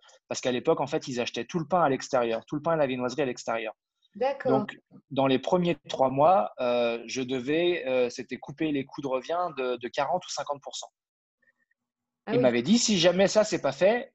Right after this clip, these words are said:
Speaker 1: eh ben, euh, voilà, c'est,
Speaker 2: Ok.
Speaker 1: la porte est là-bas, quoi. »
Speaker 2: <laughs> Ah ouais, effectivement.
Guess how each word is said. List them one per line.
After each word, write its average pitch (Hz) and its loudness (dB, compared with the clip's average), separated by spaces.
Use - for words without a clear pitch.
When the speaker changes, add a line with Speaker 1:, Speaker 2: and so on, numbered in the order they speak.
Speaker 1:
eh 135 -4
ben, 175 0
euh, 113 0
voilà, 165 0
c'est, 110 -10
Speaker 2:
Ok. 123 -6
Speaker 1:
la 110 -8
porte 151 4
est 147 -2
là-bas, 131 2
quoi. » - -12
Speaker 2:
<laughs> - -14
Ah 262 -4
ouais, - 2
effectivement. 262 -2